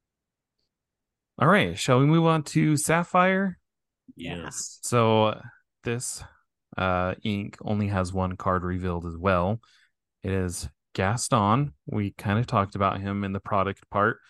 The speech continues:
Speaker 1: Uh, he's a six cost, uninkable, four strength, four willpower. His, uh, sub name is Intellectual Powerhouse. He is also a shift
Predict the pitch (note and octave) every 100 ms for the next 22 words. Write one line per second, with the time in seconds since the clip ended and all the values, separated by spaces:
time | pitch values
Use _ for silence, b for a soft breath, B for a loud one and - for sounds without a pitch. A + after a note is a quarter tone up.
0 | b b _ _ - G#2+ G#2 G#2 A2 -
1 | A2+ G#2+ G#2 - G#2 - D#3 D3+ - C#3+
2 | C3+ C3 C3+ C3+ - - - D3+ D3 C3
3 | A2+ A2 A2 A2 A2 - _ _ _ -
4 | D#3 D3 B2 A2+ G#2+ - C#3+ C3+ B2+ A2+
5 | G#2+ A#2 G2+ G2+ G2+ G2 - _ _ _
6 | _ A2+ A2+ G#2+ G2+ - F#2 A2+ G#2+ G#2
7 | G#2 G#2 - _ - - A#2 A2 G#2+ G#2+
8 | G#2 F#2+ A2+ A2+ A#2 G#2+ G2+ - G2+ F#2+
9 | F#2 - G2 F2+ E2 - D#2+ F#2 G2+ -
10 | - b b b b _ - A2+ G2+ F#2+
11 | F#2 F#2+ G2+ - G2+ G2 G2 F#2+ F#2+ -
12 | - G#2 G2 - -